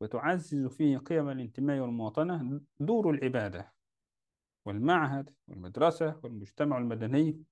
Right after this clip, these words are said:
والإعلام. عليكم السلام ورحمة الله وبركاته. طيب، روافد الانتماء والمواطنة. من الروافد التي تمد الإنسان بالمعلومات وتعزز فيه قيم الانتماء والمواطنة دور العبادة والمعهد والمدرسة.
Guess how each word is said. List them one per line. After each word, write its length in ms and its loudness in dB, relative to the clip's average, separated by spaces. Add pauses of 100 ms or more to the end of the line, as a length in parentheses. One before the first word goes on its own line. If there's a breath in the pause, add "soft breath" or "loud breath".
والإعلام. 340 -2 (640)
عليكم 300 0
السلام 420 -2
ورحمة 200 -6
الله 160 -10
وبركاته. 360 -12 (840)
طيب، 300 6
روافد 480 6
الانتماء 500 4
والمواطنة. 680 2
من 160 2
الروافد 480 6
التي 320 2
تمد 400 0
الإنسان 520 0
بالمعلومات 800 0
وتعزز 640 0
فيه 340 6
قيم 320 2
الانتماء 560 0
والمواطنة 680 0 (340)
دور 240 2
العبادة 760 0
والمعهد 840 0 (540)
والمدرسة. 880 2